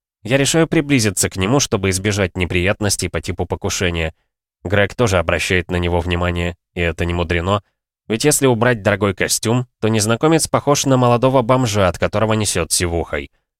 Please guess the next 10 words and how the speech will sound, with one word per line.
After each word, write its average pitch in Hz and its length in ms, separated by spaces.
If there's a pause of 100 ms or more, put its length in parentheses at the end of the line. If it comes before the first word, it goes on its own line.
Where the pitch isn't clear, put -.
Если 92 240
бы 92 160
не 95 160
его 95 180
мощное 92 480
тело, 110 320
вполне 85 400
сравнимое 87 540
с - 120
моим, 95 380